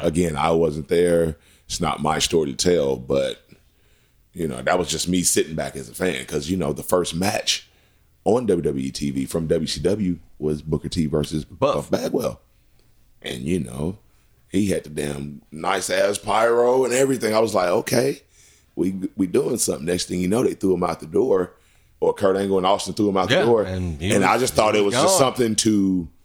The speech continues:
Speaker 1: further the angle, and he's gonna come back with something, but just never seen him again.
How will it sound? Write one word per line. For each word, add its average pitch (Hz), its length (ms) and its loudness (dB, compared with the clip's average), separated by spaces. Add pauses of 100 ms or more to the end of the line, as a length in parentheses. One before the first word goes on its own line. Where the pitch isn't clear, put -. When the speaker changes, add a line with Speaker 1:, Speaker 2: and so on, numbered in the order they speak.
(920)
Speaker 1:
further 127 440 2
the 104 200 2
angle, 117 460 4
and 101 100 -2
he's 95 140 0
gonna 101 120 2
come 98 200 0
back 113 180 2
with - 100 -2
something, 113 220 -2
but 95 260 -2
just 85 220 -8
never 95 220 0
seen 143 220 -2
him - 100 -8
again. 71 240 -6